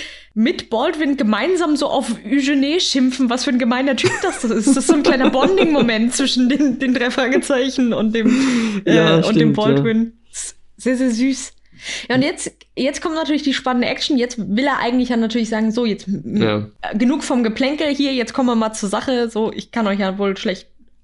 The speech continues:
Speaker 1: einfach entkommen lassen, weil, ne, ich habe euch
Speaker 2: Ja,
Speaker 1: ja
Speaker 2: sie
Speaker 1: auch
Speaker 2: wissen
Speaker 1: alles
Speaker 2: alles,
Speaker 1: erzählt."
Speaker 2: ja.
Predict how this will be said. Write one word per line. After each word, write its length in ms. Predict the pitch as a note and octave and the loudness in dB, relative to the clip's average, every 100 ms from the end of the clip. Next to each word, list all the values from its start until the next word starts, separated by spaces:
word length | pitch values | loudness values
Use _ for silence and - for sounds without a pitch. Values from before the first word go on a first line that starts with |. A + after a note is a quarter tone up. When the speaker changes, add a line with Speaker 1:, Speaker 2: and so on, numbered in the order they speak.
| _ - | _ -4
Speaker 1:
einfach 160 | G3 | -2
entkommen 380 | F3 F#3 G3 G3 | -2 -2 0 0
lassen, 380 | F3+ E3 F3 E3 | 0 -2 -4 -6
weil, 180 | - - _ _ _ _ _ _ _ | -6 -8 _ _ _ _ _ _ _
ne, 220 | F#3+ A3+ | -4 -4
ich 100 | F#3+ | -4
habe 120 | F3+ F3+ | -4 -2
euch 100 | G#2 | 0
Speaker 2:
Ja, 80 | |
Speaker 1:
ja 60 | G#2+ | 0
Speaker 2:
sie 40 | - | 0
Speaker 1:
auch 20 | |
Speaker 2:
wissen 100 | - | -2
Speaker 1:
alles 220 | F3+ B2 | -2 -2
Speaker 2:
alles, 120 | G2+ A#2 | -2 0
Speaker 1:
erzählt." 360 | A#3 D#4+ | 0 0
Speaker 2:
ja. 60 | A2+ | -2